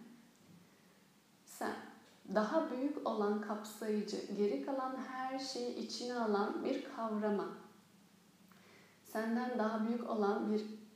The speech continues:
irade veya güç de diyebilirsiniz. Gerek fiziksel, gerek, yani niceliksel, gerek niteliksel. Ona eğer kabulleniş ve teslimiyet gösterirse, teslimiyet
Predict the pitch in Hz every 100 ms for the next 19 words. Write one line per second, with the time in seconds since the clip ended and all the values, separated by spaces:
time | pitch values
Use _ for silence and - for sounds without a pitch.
0 | - - - - - 202 185 185 185 254
1 | 196 180 196 180 180 - 190 175 175 165
2 | 175 175 - 170 - - - - - -
3 | - - - - - - 175 180 190 208
4 | - 220 190 - - 196 226 - - 180
5 | 165 165 - - - - - - - -
6 | 185 175 165 165 170 - - - - 208
7 | 185 170 170 175 - 165 165 - - -
8 | - - - - - - - 226 233 269
9 | 302 262 247 185 185 - 226 208 233 226
10 | 240 302 311 - - - - - - -
11 | - 196 226 220 - - 220 - 214 214
12 | 196 - - - - - - - 185 196
13 | 196 - 208 208 320 - 185 180 - -
14 | - - - 202 - - 202 202